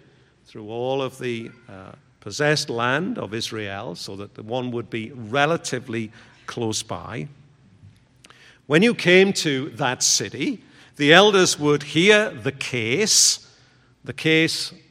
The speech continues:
of you, or a case of any such individual, and then would take that person into the city and provide him with a place to stay, verse four.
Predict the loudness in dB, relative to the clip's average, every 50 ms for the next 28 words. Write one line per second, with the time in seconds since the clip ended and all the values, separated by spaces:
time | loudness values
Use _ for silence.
0 | _ _ -8 -8 -8 -6 -8 -8 -8 -6 -6 -8 -8 -10 -12 _ _ _ _ _
1 | _ _ _ _ _ -20 -18 -16 -16 -16 -14 -10 -10 -10 -8 -10 -8 -4 -2 -2
2 | -2 -2 -2 -2 -4 -4 -4 -4 -4 -6 -6 -6 -8 -10 -12 -12 -14 -14 -14 -16
3 | -14 -12 -12 -10 -10 -12 -14 -20 -20 _ _ _ _ _ _ _ _ _ _ _
4 | _ _ -4 0 2 2 2 4 4 6 6 6 4 2 0 -2 -2 -2 -4 -2
5 | 2 4 4 4 4 2 0 0 2 2 2 0 -4 -2 0 0 0 0 -2 -4
6 | -4 -6 -10 -6 0 4 4 6 6 4 2 0 -4 -6 -4 -4 -4 -4 -4 -6
7 | -8 -10 -14 -12 -12 -10 -10 -12 -12 _ _ _ _ _ _ _ _ _ _ _
8 | _ _ _ _ -16 -16 -14 -14 -14 -12 -8 -4 -2 0 0 0 0 -2 -4 -6
9 | -6 -6 -6 -6 -6 -6 -4 -6 -6 -8 -10 -12 -10 -8 -8 -8 -8 -8 -10 -10
10 | -10 -8 -6 -6 -6 -4 -4 -4 -4 -4 -6 -8 -12 -16 -20 _ -20 -18 -16 -14
11 | -12 -14 -14 -12 -10 -8 -8 -8 -8 -12